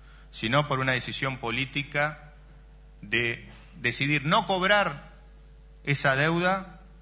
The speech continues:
con tal de ahogarnos financieramente mes a mes.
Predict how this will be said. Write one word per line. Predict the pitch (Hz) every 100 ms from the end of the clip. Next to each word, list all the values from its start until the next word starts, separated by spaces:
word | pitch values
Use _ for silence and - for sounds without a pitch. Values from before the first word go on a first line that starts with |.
| -
con | 123 117
tal | 147 143
de | 131
ahogarnos | 123 143 147 143
financieramente | 131 120 107 - 117 113 117 113 120 123 131 - - - - - - - -
mes | 120 113
a | 110
mes. | 101 90 -